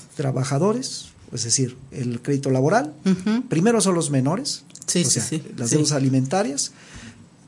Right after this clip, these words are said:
Speaker 1: luego van los trabajadores y por último el fisco.
Speaker 2: No dejan nada.
Speaker 1: Exactamente. Y posteriormente, pues, los otros créditos de carácter particular, ¿verdad?
Speaker 2: Sí, claro.
Speaker 1: Pero, eh, sí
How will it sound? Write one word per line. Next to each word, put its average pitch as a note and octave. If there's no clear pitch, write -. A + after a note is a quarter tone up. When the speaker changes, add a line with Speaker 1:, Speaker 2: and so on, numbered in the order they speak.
Speaker 1:
luego C#3+
van C3
los C3
trabajadores F#3+
y D3+
por C3+
último C3+
el B2+
fisco. -
Speaker 2:
No D#3
dejan G3+
nada. A3
Speaker 1:
Exactamente. C3+
Y A3
posteriormente, G3+
pues, G3
los C#3
otros D3
créditos C#3+
de C#3+
carácter C3
particular, D3
¿verdad? C#3
Speaker 2:
Sí, E3+
claro. D#3+
Speaker 1:
Pero, D3
eh, D3
sí D3+